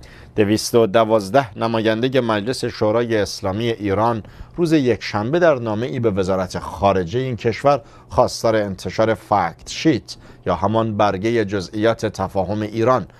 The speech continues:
با گروه پنج به علاوه یک در لوزان سوئیس شدند. در همین حال، به گزارش خبرگزاری ایسنا،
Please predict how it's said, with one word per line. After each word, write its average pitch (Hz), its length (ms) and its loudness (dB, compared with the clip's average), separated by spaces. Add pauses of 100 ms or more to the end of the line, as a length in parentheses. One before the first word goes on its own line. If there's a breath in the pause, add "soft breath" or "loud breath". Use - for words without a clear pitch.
(240 loud breath)
با 151 220 4
گروه 113 380 -2
پنج 117 360 -2
به 95 140 0
علاوه 92 360 0
یک 98 180 -2
در 98 120 2
لوزان 92 440 -2
سوئیس 123 420 -2
شدند. 76 380 -8 (520 loud breath)
در 95 120 2
همین 101 280 -2
حال، 131 260 2
به 139 120 0
گزارش 117 420 0
خبرگزاری 98 760 0
ایسنا، 127 600 0